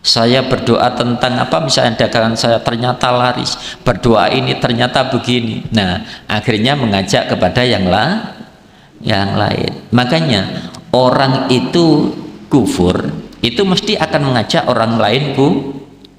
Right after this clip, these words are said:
kufur. Kepingin golek bolo lah. Ya, sampean lihat.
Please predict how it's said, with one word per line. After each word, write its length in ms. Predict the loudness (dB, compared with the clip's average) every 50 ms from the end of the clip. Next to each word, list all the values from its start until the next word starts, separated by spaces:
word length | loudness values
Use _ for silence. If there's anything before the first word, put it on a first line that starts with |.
| -8 -4
kufur. 560 | -4 -4 -2 0 0 0 0 -2 -4 -8 -10 -8 -8
Kepingin 400 | -4 -4 -2 -2 0 0 2 2
golek 320 | 4 4 4 2 2 0
bolo 400 | 0 2 2 4 2 2 2 0
lah. 240 | 0 0 -2 -4 -4 -8 -14 -20 -20 -20 -20 _ _ _ _ _ _ _ _ _ _ _ _ _
Ya, 160 | 2 2 2
sampean 320 | 2 2 2 2 2 2 2
lihat. 320 | 2 2 2 2 2 0